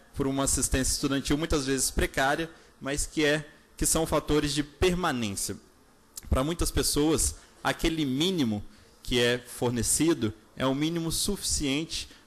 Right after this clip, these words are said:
ou às vezes nem sempre suficiente, mas é o mínimo que propicia a continuação dos estudos. Sem família por perto, como eu disse em alguns casos, sem o carinho de muitos amigos que ficaram longe,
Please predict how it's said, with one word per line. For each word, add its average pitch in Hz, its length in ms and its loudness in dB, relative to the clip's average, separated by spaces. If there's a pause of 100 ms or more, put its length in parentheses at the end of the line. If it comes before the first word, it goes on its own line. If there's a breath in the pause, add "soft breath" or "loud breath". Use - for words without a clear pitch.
(100)
ou 147 300 4 (680)
às 143 160 0
vezes 165 180 4
nem 165 160 0
sempre 143 320 0
suficiente, 147 720 0 (220 loud breath)
mas 143 200 0
é 160 80 4
o 156 80 0
mínimo 170 320 -2
que - 140 -2
propicia 151 800 2 (180 loud breath)
a 127 100 2
continuação 147 760 0
dos 127 160 0
estudos. 98 600 0 (340 loud breath)
Sem 160 240 -2
família 131 380 2
por 107 200 4
perto, 139 400 4
como 113 160 2
eu 110 60 2
disse 113 260 0
em 110 40 0
alguns 104 280 -2
casos, 120 500 0 (300 loud breath)
sem 139 200 0
o 139 60 0
carinho 131 380 2
de 123 120 -2
muitos 139 300 -2
amigos 117 400 0
que 123 140 -6
ficaram 107 600 -2
longe, 131 400 -2